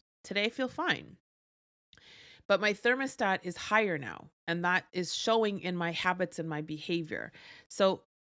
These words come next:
ladies, just get really honest about where you're at, because lying to yourself is the dumbest frickin' thing you could do.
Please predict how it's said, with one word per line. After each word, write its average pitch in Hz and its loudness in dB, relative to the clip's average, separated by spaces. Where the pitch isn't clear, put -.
ladies, 226 0
just - -10
get 220 -4
really 247 0
honest 196 -2
about 175 -2
where 175 2
you're 170 -2
at, 175 0
because 160 -2
lying 190 6
to - -2
yourself 214 0
is 180 -4
the 165 -12
dumbest 165 -2
frickin' 175 -4
thing 156 -6
you 143 -6
could 139 -10
do. 85 -10